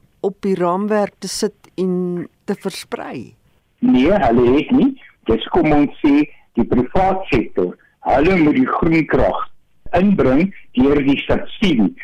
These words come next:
Speaker 2: So dit gaan nie van Eskom afkom nie, dit gaan van die privaat sektor afkom. Daarom sê ons, daar moet 'n holistiese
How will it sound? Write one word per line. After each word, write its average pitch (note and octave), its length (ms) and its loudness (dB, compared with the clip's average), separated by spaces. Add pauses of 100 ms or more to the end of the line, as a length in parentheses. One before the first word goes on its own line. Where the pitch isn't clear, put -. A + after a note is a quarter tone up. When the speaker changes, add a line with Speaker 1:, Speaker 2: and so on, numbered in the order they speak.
(140)
Speaker 2:
So B2+ 120 0
dit - 140 0
gaan G3+ 220 2
nie G#3+ 220 2
van - 140 0
Eskom D#3+ 480 2
afkom G#2+ 380 0
nie, A2 160 0 (180)
dit G2+ 140 -4
gaan C#3 260 0
van B2 100 2
die A#2+ 140 2
privaat - 560 0
sektor A2 380 -2
afkom. G2 380 -2 (260)
Daarom E3+ 420 2
sê - 180 -2
ons, B2+ 280 2 (240)
daar A#2+ 200 2
moet B2+ 240 0
'n A#2+ 80 4
holistiese E3+ 920 2